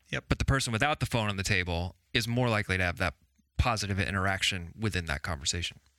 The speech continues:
Speaker 2: So my biggest takeaway was just, like, all of the things I'm doing in my life that I'm not really paying attention to how it's influencing me. Um,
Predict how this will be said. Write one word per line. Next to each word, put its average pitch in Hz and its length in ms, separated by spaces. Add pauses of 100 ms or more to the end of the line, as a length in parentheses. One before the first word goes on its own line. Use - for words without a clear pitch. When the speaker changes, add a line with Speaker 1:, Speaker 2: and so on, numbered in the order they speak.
(480)
Speaker 2:
So 180 280 (120)
my 156 180
biggest 147 300
takeaway 117 340
was 101 120
just, 110 220
like, 90 340 (1080)
all 139 240
of 135 100
the 127 80
things 135 320
I'm 110 180
doing 135 560 (720)
in 123 80
my 110 140
life 107 340
that 98 140
I'm 95 160
not 107 220
really 110 480 (580)
paying 127 200
attention 113 360
to 95 60
how 110 280
it's 104 180
influencing 85 560
me. - 200 (840)
Um, 82 380